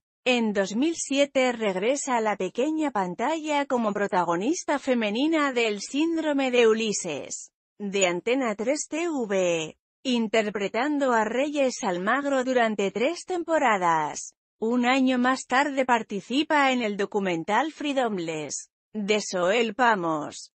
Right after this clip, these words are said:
En cine rueda la película argentina Yo soy sola, de Tatiana Mereñuk.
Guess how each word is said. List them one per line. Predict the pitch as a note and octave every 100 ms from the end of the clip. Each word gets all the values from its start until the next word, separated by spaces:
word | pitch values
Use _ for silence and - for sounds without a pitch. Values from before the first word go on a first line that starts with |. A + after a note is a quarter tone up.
| -
En | G#3+ F#3+
cine | E3+ - B3+ C#4+ C4+ A3
rueda | B3 D#4 C#4
la | B3+ A#3
película | A3 G#3+ E4 - D4+ C4 A#3
argentina | A3 - G3 F3+ C4 D#4 D4+ C#4+
Yo | B3+ C4
soy | B3 C4+ B3+
sola, | B3+ G#3+ F3+ E3+ E3 D#3+ - _ _ -
de | A3+ A3 G3+
Tatiana | - G3+ G#3 A#3 D4 C#4+ C4+
Mereñuk. | A#3+ G#3+ G#3+ B3 G3+ E3